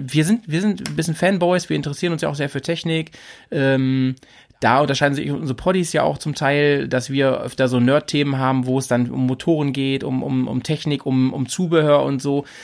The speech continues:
Bei dir ist ja, ähm, das Thema wirklich Reise viel zentraler noch, aber letzten Endes,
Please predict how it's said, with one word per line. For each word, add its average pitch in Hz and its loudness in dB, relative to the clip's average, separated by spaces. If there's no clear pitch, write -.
Bei 127 2
dir 135 2
ist 143 0
ja, 127 6
ähm, 127 0
das 123 -2
Thema 156 0
wirklich 127 -4
Reise 139 0
viel 156 -2
zentraler 139 -2
noch, 147 -4
aber 151 4
letzten 151 2
Endes, 165 -2